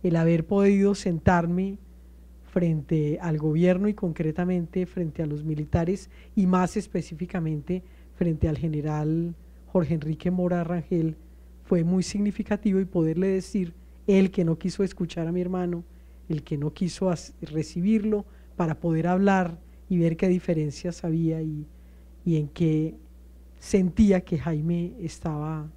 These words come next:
errando o equivocándose, según él, pues fue también muy importante el poderle decir en la cara que Jaime no era guerrillero, porque no lo fue, que Jaime, eh, lo único que hizo fue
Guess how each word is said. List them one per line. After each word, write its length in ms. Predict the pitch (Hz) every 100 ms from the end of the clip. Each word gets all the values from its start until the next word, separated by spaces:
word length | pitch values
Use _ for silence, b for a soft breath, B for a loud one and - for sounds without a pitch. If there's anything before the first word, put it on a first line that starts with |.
| -
errando 560 | - 160 165 170 170 175
o 80 | 180
equivocándose, 720 | 175 196 208 226 202 185 185
según 340 | 175 156 175
él, 200 | 214 185 - - - b b b b b - -
pues 200 | 170 156
fue 420 | - 156 151 151 -
también 340 | 180 160 156
muy 180 | 160 160
importante 720 | 165 165 147 160 143 127 156
el 100 | 143
poderle 480 | 143 156 151 151 175
decir 300 | 165 - 160
en 100 | 175
la 100 | 170
cara 340 | 165 147 175 b b b -
que 140 | 175
Jaime 360 | 160 185 180 185
no 120 | 175
era 140 | 165
guerrillero, 560 | 175 156 156 175 190 262 b b
porque 300 | - 170 170
no 180 | 160 170
lo 140 | 165 170
fue, 320 | - 180 254 - - - - - - - - - - - - - - -
que 160 | 175
Jaime, 800 | 135 175 165 160 175 175 170 165 - -
eh, 180 | 165 151
lo 120 | 156
único 340 | 156 190 - 202
que 120 | 165
hizo 200 | 143 180
fue 400 | - 170 160